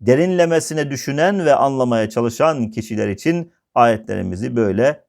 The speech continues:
tafsilatıyla anlattık. Buradaki ayetler illa Kur'an ayetleri değildir. Kevni ayetleri de Allahu Teala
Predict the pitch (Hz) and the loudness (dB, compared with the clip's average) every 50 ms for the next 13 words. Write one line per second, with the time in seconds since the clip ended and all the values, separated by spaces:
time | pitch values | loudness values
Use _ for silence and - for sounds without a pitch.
0 | _ _ - 123 120 - - 101 95 92 90 87 - - 87 87 107 127 151 170 | _ _ -8 -8 -8 -6 -8 -4 -2 -2 -2 -2 -4 -8 -8 -4 -2 0 0 -2
1 | 196 - _ 95 90 82 73 65 - - - - - _ _ _ _ _ _ - | -4 -8 _ -8 -6 -6 -6 -8 -10 -14 -18 -20 -20 _ _ _ _ _ _ -2
2 | 165 165 156 - 160 143 147 147 143 - 156 156 147 143 135 135 127 127 - - | 0 0 2 4 4 4 4 4 2 0 -4 -6 -6 -2 -2 -2 -2 -2 -2 -2
3 | 117 131 131 123 113 113 110 - 123 151 160 180 160 120 110 143 190 190 - - | -2 0 0 0 0 -2 -2 -4 -6 -2 0 0 0 0 0 -2 -2 -2 0 2
4 | 165 170 175 214 233 208 175 160 156 143 - - 156 165 151 139 131 127 123 117 | 4 4 4 4 6 6 6 6 4 2 -2 -2 -2 0 2 2 2 2 0 0
5 | 110 113 117 117 120 156 196 214 214 - | 0 0 0 0 2 2 2 2 0 -4